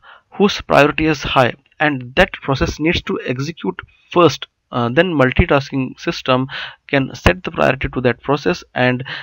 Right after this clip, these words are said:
this system will send that process inside the C P U before the less priority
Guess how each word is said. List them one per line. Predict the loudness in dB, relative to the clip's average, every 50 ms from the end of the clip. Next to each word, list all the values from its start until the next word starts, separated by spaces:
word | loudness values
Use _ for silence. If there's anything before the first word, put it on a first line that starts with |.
| -16 -16 _
this | -12 -8 -2 -2 -2 -2 -2 -10 _
system | -4 -4 -4 -4 -2 -2 -2 -2 -2 -4 -8 -14 _ _ _
will | 2 2 2 2 -4
send | -10 -2 0 0 0 0 -4 -10 -14 _ _ -16 0
that | 2 2 2 2
process | 0 -2 -2 0 0 0 0 0 -6 -14 _ _ _ _ _ _ _ _ _ _
inside | 0 2 4 4 4 4 4
the | 0 -4
C | -2 -2 -4 -2
P | 0 0
U | 2 2 2 0 -2 -4 -12 -16 -16 _ 0
before | 0 0 2 2 0 0 0 -2 -8 _ -14 -12
the | -10 -8 -6 -4
less | -2 2 4 4 4 4 0
priority | 0 0 2 2 0 -2 -6 -8 -8